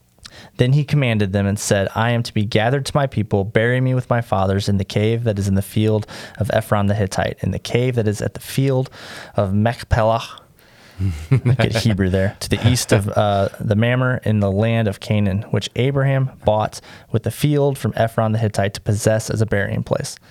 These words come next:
There they buried Abraham and Sarah his wife. There they buried Isaac and Rebekah his wife. And there I buried Leah. The field and the cave that is in it were bought from the Hittites." When Jacob finished commanding his sons, he drew up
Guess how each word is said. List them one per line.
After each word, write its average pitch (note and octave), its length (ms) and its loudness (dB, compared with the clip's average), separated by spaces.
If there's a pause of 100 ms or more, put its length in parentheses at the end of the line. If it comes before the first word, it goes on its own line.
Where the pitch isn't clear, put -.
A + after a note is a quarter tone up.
(240)
There A#2 220 2
they A#2 80 2
buried G#2 340 0
Abraham C3+ 420 2
and A2 120 0
Sarah G#2+ 260 2
his A#2 180 0
wife. - 340 -4
There A2 180 2
they A2 100 2
buried G#2 320 0 (140)
Isaac A#2 340 0
and G#2 100 2
Rebekah G#2 380 0
his C3+ 240 0
wife. - 300 -4 (400)
And G#2 180 4
there A2+ 300 2
I A2+ 160 2
buried G#2 360 2
Leah. B2+ 440 0 (420)
The - 80 2
field E3+ 340 0
and F#3+ 120 2
the F3+ 40 0
cave G#2+ 360 0
that A2 200 0
is A2 280 -2
in A2 200 0
it G2 180 -4 (380)
were G#2+ 120 2
bought G2+ 400 0
from A#2 120 0
the A2+ 60 2
Hittites." - 540 -4
When G#2+ 200 0
Jacob B2+ 300 0
finished B2+ 320 0
commanding A2 380 2
his A#2+ 140 2
sons, G2 320 0
he G#2+ 100 2
drew A2 300 2
up - 240 -2